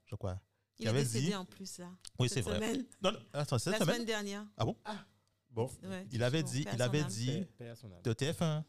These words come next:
Speaker 1: il me semble. Il avait dit, euh, « Je suis là pour vendre du temps de cerveau, euh, disponible. » Donc, parce qu'il y avait des publicités complètement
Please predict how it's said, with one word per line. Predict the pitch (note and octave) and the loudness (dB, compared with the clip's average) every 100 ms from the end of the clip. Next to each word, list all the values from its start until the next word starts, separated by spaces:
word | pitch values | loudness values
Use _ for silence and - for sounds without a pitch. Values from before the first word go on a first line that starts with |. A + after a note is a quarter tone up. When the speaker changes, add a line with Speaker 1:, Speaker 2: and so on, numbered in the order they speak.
| _ _ _ _ _ _ _ _ A#2 | _ _ _ _ _ _ _ _ -6
Speaker 1:
il | |
me | G2+ | -4
semble. | G2 F2 F2 - _ _ _ _ _ _ - | -4 -6 -8 -14 _ _ _ _ _ _ -4
Il | |
avait | G#2 C3 | 0 0
dit, | G#2+ A2 D3+ G#3+ _ _ _ _ _ _ _ | 0 -4 -4 -8 _ _ _ _ _ _ _
euh, « | G#2 G2+ G2 F#2+ F#2 F#2 F2+ F2+ | 0 2 4 2 2 0 -2 -4
Je | G2+ G2+ | -2 -2
suis | - C3+ | 0 0
là | B2+ - - | 0 0 -2
pour | G#2 | -2
vendre | F2+ A2 D#3 - - - | 0 -2 -2 -6 -18 -20
du | G2 G2+ | -12 -10
temps | - C3 D#3 - | -6 -4 -4 -8
de | F#2 G2 | -8 -8
cerveau, | - F#2+ F#2+ F#2 A2+ C3+ D#3 _ _ G2+ | -4 -2 -2 -2 -4 -4 -6 _ _ -6
euh, | F#2 | -6
disponible. » | F2 - B2 D#3+ G2 - _ _ - | -6 -4 -2 -2 -4 -6 _ _ -6
Donc, | G2+ G2 | -4 2
parce | G#2+ | 2
qu'il | B2+ | 4
y | |
avait | A2+ | 2
des | C#3+ | 2
publicités | - A2+ - A2 | 2 0 -2 -2
complètement | D3+ - G#2 | -2 -2 0